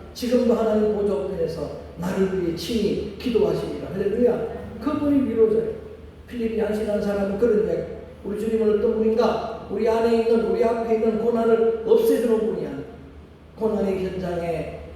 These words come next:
자신의 임재를 채워주시는 분이라." 위로의 주님이라. 예수님이 약속하신 성령의 보혜사는 위로의 성령입니다. 그래서 파라클레이토스, 아까 비슷하죠? 파라 켜토로 또는 켜테서 클레이토스 돕는다는,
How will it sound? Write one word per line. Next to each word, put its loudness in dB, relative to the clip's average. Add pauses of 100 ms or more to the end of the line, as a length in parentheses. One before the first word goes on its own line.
(100)
자신의 -8
임재를 -2
채워주시는 -2 (100)
분이라." -4 (640)
위로의 2
주님이라. -2 (720)
예수님이 4
약속하신 2
성령의 2
보혜사는 4 (160)
위로의 4
성령입니다. -2 (480)
그래서 2
파라클레이토스, 0
아까 -2
비슷하죠? 0 (260)
파라 -2
켜토로 2
또는 2
켜테서 2 (680)
클레이토스 2
돕는다는, 0